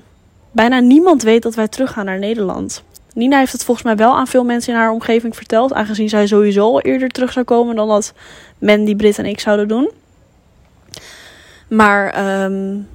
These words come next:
Mandy en ik zouden eigenlijk de eerste week november teruggaan en hebben toch besloten om eind oktober te gaan. Ehm, en bij mij weet dus niemand dat ik kom.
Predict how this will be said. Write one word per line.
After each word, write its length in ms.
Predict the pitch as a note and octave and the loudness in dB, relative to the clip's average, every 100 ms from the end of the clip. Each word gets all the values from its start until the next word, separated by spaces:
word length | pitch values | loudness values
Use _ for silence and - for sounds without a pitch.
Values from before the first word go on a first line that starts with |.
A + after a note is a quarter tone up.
| - | -10
Mandy 260 | G#3+ A3 A3 | -2 0 0
en 100 | A3 | 0
ik 100 | G#3+ | -2
zouden 240 | A3 G#3 | -2 2
eigenlijk 580 | E3+ G#3+ G#3 F#3+ - - _ _ | 0 0 -4 -6 -10 -20 _ _
de 80 | F#3+ | -2
eerste 300 | G3 G#3 G#3 | -2 -2 -4
week 120 | G3+ | -4
november 400 | G3 G3 A3+ B3+ | -2 0 0 0
teruggaan 520 | - A#3 - G#3+ G3+ G#3+ - - - - - - - | -4 -6 -4 -4 -4 -8 -12 -20 -20 -20 -20 -14 -2
en 60 | |
hebben 180 | G#3 G3+ | -2 0
toch 160 | G#3+ - | -2 -2
besloten 420 | G#3+ F#3+ G3 G3 | -2 0 0 -2
om 80 | F#3 | -4
eind 180 | F#3+ | -4
oktober 440 | - - G3 G3+ G#3+ | -6 -4 0 0 -2
te 100 | G#3 | -6
gaan. 360 | - G3 A#3 F4+ - _ _ _ _ | -8 -6 -6 -8 -10 _ _ _ _
Ehm, 440 | G#3 F#3+ F#3 F#3+ G3+ - _ _ | -8 -8 -8 -8 -10 -14 _ _
en 260 | - G#3+ G#3 | -6 -4 0
bij 140 | G3+ | 0
mij 240 | G3+ A3 A3+ | 2 2 2
weet 200 | G3 G#3 | 0 0
dus 140 | G3 | -2
niemand 380 | G#3 A3 G#3 G3 | -2 -2 -2 -4
dat 120 | F#3+ | -6
ik 100 | F#3 | -10
kom. 360 | - F#3+ F#3 D4+ | -6 -4 -4 -8